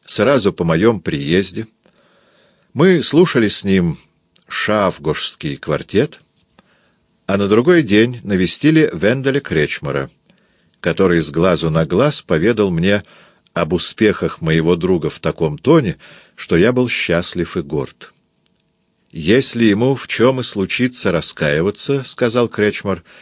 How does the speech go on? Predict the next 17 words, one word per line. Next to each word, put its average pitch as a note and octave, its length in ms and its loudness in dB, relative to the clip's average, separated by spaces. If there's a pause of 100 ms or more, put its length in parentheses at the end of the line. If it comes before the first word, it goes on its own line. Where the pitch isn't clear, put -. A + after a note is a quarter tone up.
(380)
то F2 120 -2
только A2+ 340 2
не B2+ 100 2
в - 120 -8
том, G2 240 2
что B2 300 2
он G2 180 2
призвал F2 680 0
Адриана D2+ 500 -2
к - 100 -14
музыке. D#2 460 -6 (880)
Конечно, B2+ 480 2
человеку F#2 560 2
столь F#2 420 0
взыскательному E2+ 920 -2
к - 60 -10
себе F2+ 420 0